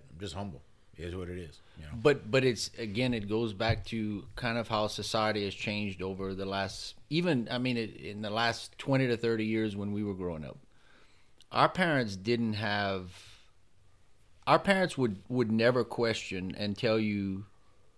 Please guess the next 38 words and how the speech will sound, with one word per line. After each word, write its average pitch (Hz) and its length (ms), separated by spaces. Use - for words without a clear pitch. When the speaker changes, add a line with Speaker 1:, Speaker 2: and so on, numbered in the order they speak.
Speaker 2:
"I 104 60
wonder 160 340
what 131 240
Chad 104 460
thinks 101 320
and 95 120
if 95 200
I 95 80
shouldn't 98 600
let 95 200
him 95 200
do 95 140
this." 71 320
If 104 180
they 120 140
didn't 160 220
think 147 200
you 139 80
were 131 100
gonna 120 200
do 120 160
it, 120 140
the 90 80
answer 120 260
was 107 140
just 98 260
no. 85 320
You're 120 120
not 123 200
doing 110 260
that. 64 220
And, 131 280
and 120 320
as 110 200
kids, 147 540
it 85 180
bothered 104 440
us. - 320